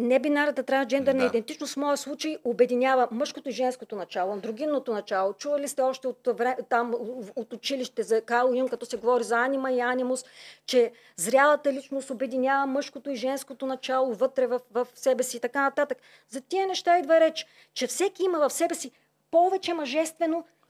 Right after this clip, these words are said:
Speaker 1: или по-малко,
Speaker 2: Ами,
Speaker 1: а, женствено.
Speaker 2: тук с,
Speaker 1: Повече
Speaker 2: а,
Speaker 1: женствено или
Speaker 2: темата
Speaker 1: по-малко,
Speaker 2: тогава
Speaker 1: а,
Speaker 2: с
Speaker 1: мъжествено.
Speaker 2: смяната на пола, нали, другото, което се спекулира непрекъснато, каква ти е твоята
Speaker 1: Сега ще
Speaker 2: позиция?
Speaker 1: обясня. Сега ще обясня за какво става дума. В моя случай, за да бъда себе си,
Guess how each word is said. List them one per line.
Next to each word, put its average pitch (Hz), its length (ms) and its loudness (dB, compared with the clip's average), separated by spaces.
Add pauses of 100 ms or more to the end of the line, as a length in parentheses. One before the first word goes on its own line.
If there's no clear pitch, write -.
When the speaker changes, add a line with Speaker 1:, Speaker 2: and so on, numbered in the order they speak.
(120)
Speaker 1:
или 269 220 -4
по-малко, 277 680 0
Speaker 2:
Ами, 247 120 2
Speaker 1:
а, 233 40 2
женствено. 220 460 -2
Speaker 2:
тук 127 180 -8
с, - 180 -8
Speaker 1:
Повече 370 360 0
Speaker 2:
а, - 40 0
Speaker 1:
женствено 349 420 -4
или 330 60 -6
Speaker 2:
темата 123 300 -2
Speaker 1:
по-малко, 254 200 -6
Speaker 2:
тогава 113 260 2
Speaker 1:
а, 110 40 -2
Speaker 2:
с - 200 -10
Speaker 1:
мъжествено. 214 180 -4 (160)
Speaker 2:
смяната 107 320 -4
на 98 120 -6
пола, 104 440 -2
нали, 85 200 -6
другото, 104 440 -12
което 90 400 -10
се 95 180 -12 (100)
спекулира 90 640 -10
непрекъснато, 90 720 -16
каква 101 380 -6
ти - 180 -10
е 87 340 -8
твоята 85 440 -12
Speaker 1:
Сега 233 420 -2
ще 233 80 -8
Speaker 2:
позиция? 240 180 4
Speaker 1:
обясня. 196 440 -6
Сега 226 340 0
ще 302 140 -6
обясня 240 300 -4
за 220 100 -6
какво 220 200 -4
става 196 280 -4
дума. 175 220 -10 (300)
В 196 160 -6
моя 294 280 4
случай, 226 540 -2 (280)
за 208 180 -2
да 185 80 0
бъда 294 260 2
себе 285 340 4
си, 294 260 -4